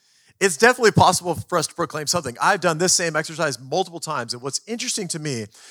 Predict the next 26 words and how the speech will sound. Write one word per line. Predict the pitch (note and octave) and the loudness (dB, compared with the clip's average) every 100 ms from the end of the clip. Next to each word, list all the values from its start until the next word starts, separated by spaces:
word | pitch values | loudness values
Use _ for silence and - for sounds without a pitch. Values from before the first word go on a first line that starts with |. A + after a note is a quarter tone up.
| - | -14
you | C3 | -10
gave | B2+ G#2 | -8 -10
a | |
great | G2+ G2 | -10 -10
answer, | F#2 F2 | -8 -10
Ben. | E2+ E2 - - - | -12 -14 -18 -20 4
Um, | D3 D#3 | 4 4
what, | F3+ F#3 - | 2 2 2
what's | D3+ D3+ - | -2 -2 -4
interesting | A3+ B3+ C#4+ A3 | -4 -2 -2 -2
to | |
me | F#3 E3 | -2 -2
is | C#3 | -2
very | A2+ A2 F#3 B3+ C4+ - | -6 -4 -2 -2 -4 -6
often | C#3 E3+ F3+ D#3 B2 A#2+ D3+ | 0 2 0 -6 -8 -10 -8
there's | C#3+ - | -4 -2
certain | - G#3 E3+ A2+ | 0 -2 -4 -4
very | C#3 F3+ G#3+ F3+ | 2 4 6 4
significant | C#3 C3+ B2+ A#2+ | 0 -4 -8 -8
things | A#2 A2+ A2+ | -8 -8 -8
that | |
we | G#2 | -8
forget | G2 G2 F2+ F#2 | -12 -10 -10 -10
about. | E2 D2 _ _ _ _ _ _ _ _ | -12 -18 _ _ _ _ _ _ _ _
Number | D#3 E3+ | 2 4
one, | E3+ C#3+ F2+ | 4 4 0